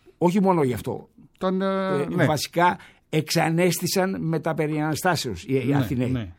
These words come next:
Speaker 2: ναι.
Speaker 1: Και του είπανε, δεν τελείωσε ο λόγος, πήγε, ρε παιδί μου, και πή-, πήγε, λέει, κάτωχρος και πελιδνός, πήρε το καράβι από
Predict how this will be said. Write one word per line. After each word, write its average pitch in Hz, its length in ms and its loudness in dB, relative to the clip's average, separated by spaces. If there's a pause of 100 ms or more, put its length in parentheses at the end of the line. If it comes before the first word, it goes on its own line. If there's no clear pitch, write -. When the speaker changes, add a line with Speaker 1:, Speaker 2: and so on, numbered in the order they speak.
Speaker 2:
ναι. 117 280 -6
Speaker 1:
Και 190 140 2
του 175 100 2
είπανε, 214 340 4
δεν 311 320 0
τελείωσε 151 400 2
ο 127 100 0
λόγος, 170 340 -2 (640)
πήγε, 190 400 6
ρε 151 200 -2
παιδί 156 220 -2
μου, 220 240 -4
και - 140 -8 (240)
πή-, 208 280 2 (360)
πήγε, 196 260 2
λέει, 190 360 4 (280)
κάτωχρος 175 640 0
και 143 140 -2
πελιδνός, 147 720 -2
πήρε 190 220 0
το 180 120 -4
καράβι 160 500 -2
από 143 220 -6